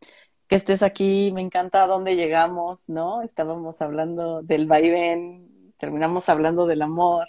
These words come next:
<laughs> ¿no? Eh, muy relacionado, vamos, no digo que, pero me,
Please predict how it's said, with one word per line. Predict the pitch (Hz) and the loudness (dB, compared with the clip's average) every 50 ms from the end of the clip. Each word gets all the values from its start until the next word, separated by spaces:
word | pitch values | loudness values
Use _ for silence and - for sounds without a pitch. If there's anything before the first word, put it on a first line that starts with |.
| - | -10
<laughs> | _ _ | _ _
¿no? | - 185 180 180 - 220 233 - - - - - - - - - - _ _ _ _ | -2 0 0 0 0 -2 -4 -4 -6 -14 -20 -20 -20 -20 -20 -20 -20 _ _ _ _
Eh, | 165 165 151 147 147 147 143 143 143 139 139 151 151 - _ _ _ _ - - | -6 -4 -4 -2 -4 -4 -6 -6 -6 -8 -8 -10 -12 -16 _ _ _ _ -6 0
muy | 190 196 202 214 214 | 4 6 6 6 6
relacionado, | 220 220 202 180 175 - 156 156 156 156 143 131 131 | 6 4 4 2 2 0 -2 0 0 0 0 -2 -4
vamos, | 127 143 139 139 139 151 160 | -2 -2 -4 -4 -6 -12 -18
no | 160 147 | -20 -20
digo | 147 156 156 147 139 | -20 -20 -20 -20 -20
que, | - - - - - 165 _ _ - 185 - | -16 -14 -14 -14 -14 -16 _ _ -20 -14 -4
pero | - 165 165 165 165 165 160 160 156 - 190 - _ _ _ _ _ _ _ _ _ _ _ _ _ _ _ _ _ _ - | -2 0 2 4 4 4 2 2 0 -2 -6 -12 _ _ _ _ _ _ _ _ _ _ _ _ _ _ _ _ _ _ -4
me, | - 185 180 175 170 170 165 165 170 170 | 0 2 2 4 4 2 2 0 0 0